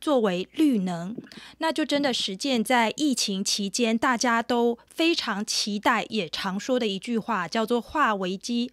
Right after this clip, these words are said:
为转机。今天会客室为大家邀请到能源转型的专家，他是来自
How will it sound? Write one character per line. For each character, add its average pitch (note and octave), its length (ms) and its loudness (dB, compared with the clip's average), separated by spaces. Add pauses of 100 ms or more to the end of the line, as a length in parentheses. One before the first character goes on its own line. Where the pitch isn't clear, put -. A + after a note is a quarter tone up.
为 F#3 240 -2
转 F#3+ 360 -4
机。 A3 300 -4 (640)
今 F4+ 160 -2
天 G4 100 4
会 F#4+ 160 0
客 F4 140 2
室 E4+ 180 0
为 D#4 160 4
大 D4 160 4
家 C#4 180 2
邀 C4+ 180 2
请 G#3+ 180 -6
到 G#3+ 280 2
能 G#3+ 260 2
源 A#3+ 280 2
转 G3 300 0
型 F3 320 -6
的 G#3 140 -2
专 C4+ 280 0
家， C#4 240 2 (300)
他 F4 100 0
是 G4 140 0
来 A#3 180 2
自 C#4 280 -2